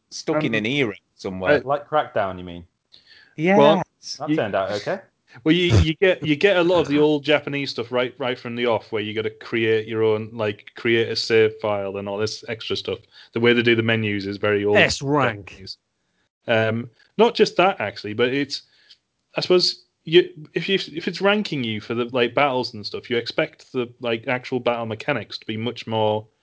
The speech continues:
Speaker 2: or, like, actually feel good, and they just didn't.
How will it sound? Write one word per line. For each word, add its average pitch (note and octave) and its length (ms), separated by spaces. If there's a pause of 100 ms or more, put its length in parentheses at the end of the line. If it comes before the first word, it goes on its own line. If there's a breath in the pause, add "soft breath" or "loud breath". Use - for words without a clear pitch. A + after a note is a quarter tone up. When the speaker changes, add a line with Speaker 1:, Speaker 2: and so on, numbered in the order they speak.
(520)
Speaker 2:
or, A#2 120
like, A#2+ 340
actually B2 300
feel A2+ 360
good, A2 440 (380)
and B2 100
they C#3 60
just E3+ 280 (220)
didn't. C#3+ 480